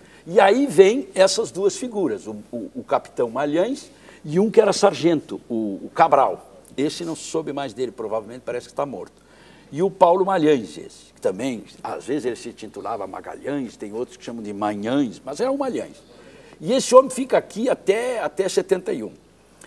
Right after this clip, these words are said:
E ele introduz a maricota, o choque elétrico no Rio Grande do Sul. Aquela maricota que infligiu tortura lá no, no, no, no, no, no, no Flávio Tavares, que ele conta no Memória do Esquecimento, que tava inclusive escrito Donation by the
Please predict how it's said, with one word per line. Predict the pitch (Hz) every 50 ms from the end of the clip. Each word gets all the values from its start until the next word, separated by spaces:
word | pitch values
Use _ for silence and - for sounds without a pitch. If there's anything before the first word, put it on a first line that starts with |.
| - - -
E | 175 185 269
ele | 311 320 311 302
introduz | 254 214 - - 175 147 - - 143 170 165 - - - - - - - - - - -
a | 135 135
maricota, | 135 139 135 123 - - 117 117 110 - - 101
o | 90
choque | - - 139 139 - - 123
elétrico | 113 117 113 113 - - - 101
no | 101
Rio | 95 98
Grande | 98 101 95
do | -
Sul. | - - - 80
Aquela | - - - 214 220
maricota | 214 196 175 151 - - - 123 107 - - - 82 - - - - - - _ _ -
que | - 127 120 110 95 - - - _ -
infligiu | 101 113 117 113 107 - 120 117 101 - 127 156 143
tortura | - - 120 104 85 - - - 143 131 -
lá | 139 95 131 131 139 131
no, | 110 98 90 92 - - - - - -
no, | 101 92 92 95 92
no, | 92 90 - 73 73
no, | 95 92 92 90 80 87 87 - - 117
no, | 110 98 98 87 - -
no, | 107 98 92 87 80 - - - 104
no | 101
Flávio | 90 - - 135 139 139 113
Tavares, | - 120 95 101 127 131 113 -
que | -
ele | 107 104
conta | - - 139 139 123 131
no | 110
Memória | 104 104 101 95 110 117 113 107
do | 95 85
Esquecimento, | - - - - - 101 110 120 113
que | - -
tava | 131 123 117
inclusive | 110 95 - 110 98 - 135 127 113
escrito | 104 - - - 123 120 123 - - 95 - - - - - - -
Donation | - 104 101 98 120 160 - - 123 107
by | 92 107 107 101
the | 92 92